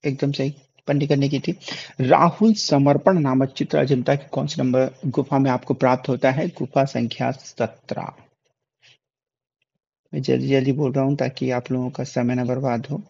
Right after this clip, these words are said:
और आप जल्दी से अपने answers को मिला सकें। बुद्ध के जीवन के दृश्य एवं जातक कथाओं के दृश्य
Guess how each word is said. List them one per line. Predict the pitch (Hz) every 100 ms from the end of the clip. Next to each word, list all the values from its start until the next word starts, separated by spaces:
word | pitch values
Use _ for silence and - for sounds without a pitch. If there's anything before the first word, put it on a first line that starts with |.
| -
और | 131
आप | 135 139 - _ _ -
जल्दी | 123 120 135
से | -
अपने | - 127
answers | 113 - -
को | -
मिला | 131 120 117
सकें। | - - 185 _ _ _ _ - - - - -
बुद्ध | 151 196
के | 220
जीवन | 190 175 165 196
के | 208 - _ - 165
दृश्य | 123 165 185 160
एवं | 160
जातक | 139 135 139 -
कथाओं | 139 - 143 147 156 170
के | - 156
दृश्य | 139 147 165 - 175